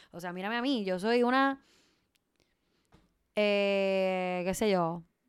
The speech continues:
soy una mujer, pero tengo un, un corazón de niña, soy un free spirit, soy una... Eh, artista, pinto, yo canto, yo escribo, yo hago de todo. Entonces, como que para mí yo decir como que, ah, ¿qué tú haces? Bueno, pues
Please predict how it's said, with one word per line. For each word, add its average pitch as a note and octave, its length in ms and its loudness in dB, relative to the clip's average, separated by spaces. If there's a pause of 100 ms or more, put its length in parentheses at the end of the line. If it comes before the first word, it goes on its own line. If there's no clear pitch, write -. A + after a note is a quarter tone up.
soy A3 300 4
una A3+ 320 2
mujer, A#3+ 520 2
pero G#3 220 4
tengo G3+ 520 4
un, G#3 580 -2
un G3 160 -6
corazón G#3+ 380 0
de G#3+ 100 -2
niña, G#3 580 0
soy G3+ 360 0
un G#3+ 120 -2
free A#3 280 -2
spirit, G#3 540 -2
soy G3+ 540 0
una... G3+ 520 -2 (680)
Eh, G3 320 0
artista, F#3+ 540 -2
pinto, G#3 380 0 (200)
yo F3 160 2
canto, G#3 600 0
yo F#3 540 0
escribo, G#3 760 2
yo G3 560 2
hago A#3 220 4
de C4 80 4
todo. A#3+ 300 6
Entonces, G#3 280 -2
como A#3 220 0
que G3+ 180 2
para G3+ 220 0
mí G#3 120 0
yo B3 80 2
decir C4 300 0
como A#3 160 0
que, G3 320 -2 (180)
ah, A#3 320 4
¿qué G#3+ 80 -4
tú A#3+ 180 -4
haces? F3 300 -6
Bueno, F3+ 220 -6
pues E3 180 -10